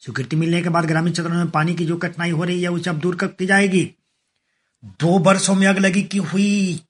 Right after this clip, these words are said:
छह सौ अंठावन घटनाएं। जिले में दो वर्षों में अगलगी की छह सौ अंठावन घटनाएं हुई है। घटना स्थल पर फायर ब्रिगेड की गाड़ी पहुंच व काबू पाई। वर्ष इक्कीस में जिले में तीन सौ उनहत्तर, बाईस में दो सौ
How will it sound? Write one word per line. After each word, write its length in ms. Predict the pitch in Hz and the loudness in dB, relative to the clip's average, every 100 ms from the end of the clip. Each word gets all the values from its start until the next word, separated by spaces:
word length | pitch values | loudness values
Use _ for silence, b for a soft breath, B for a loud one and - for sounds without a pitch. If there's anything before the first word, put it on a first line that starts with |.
| - | -8
छह 420 | - 139 165 185 | -6 0 2 2
सौ 280 | - 185 185 | 0 0 0
अंठावन 800 | 165 156 - - - 139 180 196 | 0 -2 -6 -16 -6 -2 0 0
घटनाएं। 800 | 160 160 202 208 196 180 135 117 _ _ _ _ _ _ _ _ _ _ _ - | -2 -2 0 2 0 0 -4 -8 _ _ _ _ _ _ _ _ _ _ _ -8
जिले 180 | 135 208 | 0 2
में 120 | 220 | 2
दो 100 | 214 | 2
वर्षों 240 | 214 - 214 | 0 0 0
में 100 | 208 | 0
अगलगी 260 | 202 208 | 0 -2
की 140 | 214 208 | -2 -2
छह 180 | 185 | -2
सौ 120 | 202 202 | 0 0
अंठावन 260 | 196 196 | 0 0
घटनाएं 320 | 196 196 208 | -2 0 0
हुई 160 | 170 139 | 0 -2
है। 100 | 127 | -2
घटना 440 | 139 151 185 175 B B 160 | -4 -2 -2 -2 B B -8
स्थल 200 | 160 196 | -4 -2
पर 160 | 196 | -2
फायर 280 | 196 190 202 | -2 2 2
ब्रिगेड 320 | 196 196 202 | 2 0 0
की 100 | 185 | 0
गाड़ी 200 | 185 185 | 0 0
पहुंच 320 | 196 190 190 156 _ _ 120 | 0 -4 -6 -10 _ _ -8
व 80 | 143 - _ _ _ _ _ _ _ _ _ _ - | -8 -10 _ _ _ _ _ _ _ _ _ _ 0
काबू 260 | 185 190 170 | 2 4 2
पाई। 320 | 147 127 120 | 0 -2 -2
वर्ष 340 | 110 135 - | -4 -4 -4
इक्कीस 380 | 143 - 165 156 | -6 -6 -6 -4
में 240 | 147 113 - | -4 -6 -12
जिले 280 | 107 135 139 | -14 -8 -8
में 200 | 135 113 - _ | -8 -10 -16 _
तीन 160 | 143 160 | -4 -4
सौ 360 | 156 151 113 - _ _ | -2 -2 -4 -10 _ _
उनहत्तर, 460 | 147 151 160 - 147 113 - | -2 0 0 -2 -4 -6 -8
बाईस 320 | 117 147 170 165 | -2 0 0 -2
में 260 | 151 113 | -2 -2
दो 120 | 135 | -6
सौ 360 | 170 160 131 110 | -2 -2 -4 -6